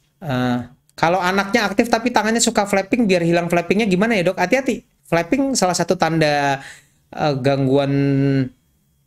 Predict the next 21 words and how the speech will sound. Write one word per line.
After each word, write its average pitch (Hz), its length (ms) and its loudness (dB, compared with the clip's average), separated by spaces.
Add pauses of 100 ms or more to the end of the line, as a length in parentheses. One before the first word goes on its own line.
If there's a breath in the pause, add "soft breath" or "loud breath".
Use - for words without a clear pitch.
(340)
yang 127 160 0
paling 135 160 0
sering 175 200 0 (120)
anak 135 240 -2
autis 151 320 0
ya, 120 320 -2
jadi 135 240 -2
mesti 147 160 -2
dilihat 135 320 0
anak 117 240 -4
autis 123 240 -2
atau 123 400 -2
bukan. 110 400 -6 (1120 loud breath)
Kalau 120 240 0
memang 123 560 0
ada 127 160 0
telat 127 240 -2
bicara, 175 880 0
kontaknya 131 480 -2
kurang 127 240 0
baik, 170 640 0